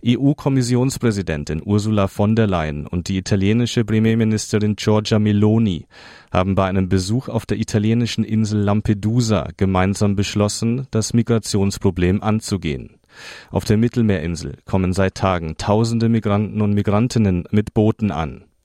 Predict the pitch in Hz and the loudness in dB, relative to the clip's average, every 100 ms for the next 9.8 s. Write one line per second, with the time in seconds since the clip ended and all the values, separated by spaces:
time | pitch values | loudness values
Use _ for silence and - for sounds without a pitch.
0 | _ - - - - 92 90 110 - - | _ -20 -20 -16 -4 -4 0 0 0 0
1 | 107 110 107 107 101 101 110 131 143 110 | 0 2 2 2 2 0 0 -2 0 -4
2 | - 104 104 104 - - - 120 - 95 | -2 -2 0 -2 -2 -2 0 -2 -2 -2
3 | 87 95 123 110 - - - 95 90 - | 0 -2 0 -4 -6 -4 0 0 -2 -6
4 | - 104 110 104 80 - - - - - | -6 0 0 0 -4 -8 -14 -14 -20 -20
5 | _ _ - - - _ - 98 98 95 | _ _ -20 -20 -20 _ -2 2 2 2
6 | 92 104 113 - 120 113 131 101 104 120 | 2 0 -2 0 -2 0 -2 -2 -2 -2
7 | 151 123 120 - - 110 117 123 104 87 | -4 -8 -12 -10 0 2 2 2 0 -2
8 | - 80 - - 107 117 117 113 110 101 | -6 -8 -6 0 0 2 0 2 0 0
9 | 110 - 110 - 85 71 - | -2 -2 -4 -2 -4 -4 -10